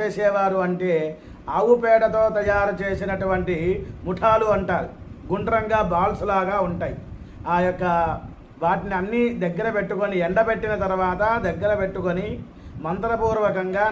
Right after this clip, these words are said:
నమకం చమకం చెప్పుకొని భస్మం చేసేవారు. శివరాత్రి నాడు,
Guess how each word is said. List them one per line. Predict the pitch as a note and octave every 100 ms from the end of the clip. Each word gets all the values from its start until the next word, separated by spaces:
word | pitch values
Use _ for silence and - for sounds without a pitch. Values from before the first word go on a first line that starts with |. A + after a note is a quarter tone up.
| F#3+
నమకం | F#3+ G3 G#3+ G#3+
చమకం | F3+ F#3 G3 G3+
చెప్పుకొని | F3+ E3+ F3 F#3+ G3 A#3 - - - - D#3+
భస్మం | E3+ E3+ A#3 G3+
చేసేవారు. | F#3+ - E3+ D3 A#2 - - - - - -
శివరాత్రి | E3 E3+ A3+ B3 B3 B3 A3+
నాడు, | A3+ A3+ G3